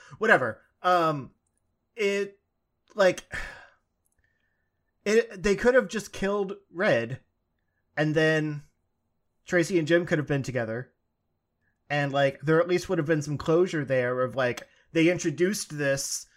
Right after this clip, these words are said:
so that it makes sense when those two hook up in the end. But no, Red was fine, and then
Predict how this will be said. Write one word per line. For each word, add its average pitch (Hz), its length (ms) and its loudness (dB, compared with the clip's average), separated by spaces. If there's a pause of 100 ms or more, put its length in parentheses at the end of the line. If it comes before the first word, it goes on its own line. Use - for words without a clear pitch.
so 170 160 -6
that 160 100 0
it 160 120 -4
makes 151 220 -6
sense 170 340 -2
when 147 100 -8
those 147 280 -4
two 143 180 -2
hook 135 180 -4
up - 160 -2
in 127 80 -8
the 139 140 -2
end. 110 460 -2 (1160)
But 151 200 -4
no, 147 160 4
Red 143 240 0
was 139 140 -8
fine, 131 400 0
and 123 200 -8
then 123 380 -8